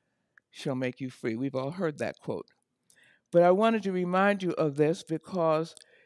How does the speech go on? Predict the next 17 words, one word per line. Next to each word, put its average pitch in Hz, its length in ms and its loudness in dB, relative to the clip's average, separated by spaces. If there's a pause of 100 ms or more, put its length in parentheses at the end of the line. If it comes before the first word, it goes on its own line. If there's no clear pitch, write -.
it 170 160 -2
seemed 226 380 -2
to 202 100 -10
me 156 520 -4 (540)
that 175 240 8 (1800)
doing 190 380 0 (100)
m-, 139 260 -10
many 196 760 0 (400)
experiences 151 1200 -6
when 160 160 -4
I 147 140 -2
was 147 240 -6
in 175 140 -4
the 175 80 -6
School 165 340 -10
of 151 80 -12
Ministry, 147 640 -10